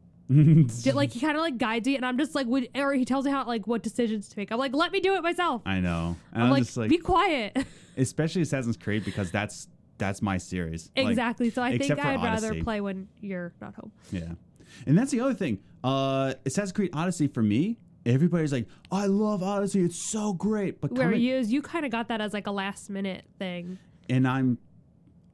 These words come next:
Speaker 1: I don't like Odyssey.
Speaker 2: Yeah, you even, like, you were excited when you first opened it up.
Speaker 1: Yeah.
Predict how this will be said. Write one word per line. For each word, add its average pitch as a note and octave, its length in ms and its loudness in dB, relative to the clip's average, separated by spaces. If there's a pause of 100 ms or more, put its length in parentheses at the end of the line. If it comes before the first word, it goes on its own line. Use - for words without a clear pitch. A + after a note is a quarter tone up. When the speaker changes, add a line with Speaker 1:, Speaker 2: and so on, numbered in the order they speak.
Speaker 1:
I A2+ 100 -4
don't A#2+ 280 0
like A2+ 160 0
Odyssey. G2 460 -4
Speaker 2:
Yeah, A#3 300 -2
you A3 360 0
even, B3+ 460 -4
like, C4 180 0
you C#4+ 140 2
were F4+ 80 0
excited C4+ 340 -4
when B3 140 -4
you G#3 100 -6
first - 400 -14
opened C4 380 -6
it C#4 60 -2
up. D4 200 -4
Speaker 1:
Yeah. F#2 440 -2